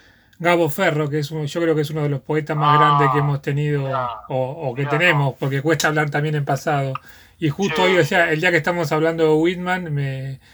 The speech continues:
Speaker 1: esa,
Speaker 2: Mirá,
Speaker 1: esa
Speaker 2: no, no había
Speaker 1: sensualidad.
Speaker 2: enterado.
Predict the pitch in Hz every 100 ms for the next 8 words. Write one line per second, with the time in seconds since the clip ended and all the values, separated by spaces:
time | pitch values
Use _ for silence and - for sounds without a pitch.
0 | _ _ _ _ 165 147 175 160 156 190
1 | 180 147 165 160 151 143 143 156 165 156
2 | 147 180 160 160